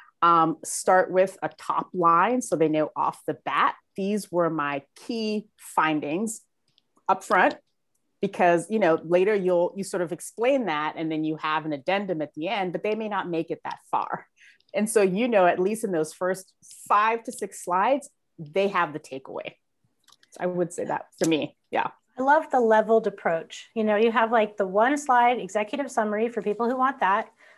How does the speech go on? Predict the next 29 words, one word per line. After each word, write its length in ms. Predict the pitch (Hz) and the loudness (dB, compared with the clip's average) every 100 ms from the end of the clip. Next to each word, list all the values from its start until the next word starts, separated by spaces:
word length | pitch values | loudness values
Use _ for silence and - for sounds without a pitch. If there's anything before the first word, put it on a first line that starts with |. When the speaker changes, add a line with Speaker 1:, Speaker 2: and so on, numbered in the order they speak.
| _ - | _ -4
Speaker 2:
You 100 | 208 | -2
have, 480 | 196 190 190 190 - _ _ _ _ | 2 2 2 0 -8 _ _ _ _
like, 260 | 208 185 185 _ _ _ _ | -6 -6 -8 _ _ _ _
three 180 | 220 247 | -4 -2
slides 540 | 269 294 277 285 311 - | 0 4 6 6 2 -4
for 140 | 277 | -4
more 160 | 233 233 | 0 0
detailed 400 | 254 254 262 254 | -2 -2 -4 0
findings, 540 | 262 262 277 277 277 _ _ _ - | -2 -2 -4 -4 -8 _ _ _ -8
longer 460 | 180 185 220 254 | 0 0 0 -2
slides 380 | 277 285 277 254 | 0 2 2 2
and 100 | 233 | -2
appendices, 640 | 220 226 233 254 285 277 240 | 0 0 0 -4 -4 -6 -4
and 180 | 202 | -4
then 180 | 208 196 | -2 -2
links 540 | 196 214 190 - - - _ _ - 247 - | 0 -2 -2 -12 -16 -18 _ _ -16 -16 -10
Speaker 1:
Yes. 100 | 190 | -2
Speaker 2:
out. 240 | 190 165 - | 0 0 -4
<laughs> 60 | - - - - - - 403 392 | -18 -18 -16 -20 -20 -4 -4 -2
Speaker 1:
Yes. 400 | - 480 - - - - | 0 0 0 -10 -14 -2
Speaker 2:
So 220 | 277 269 | 4 4
it's 120 | 262 | 4
kind 160 | 277 277 | -2 0
of 100 | 254 | 0
a 60 | |
choose 280 | 247 254 240 | -2 -4 0
your 120 | 247 | 2
own 80 | 220 | 2
adventure. 520 | 208 196 185 180 185 | 0 -6 -10 -10 -12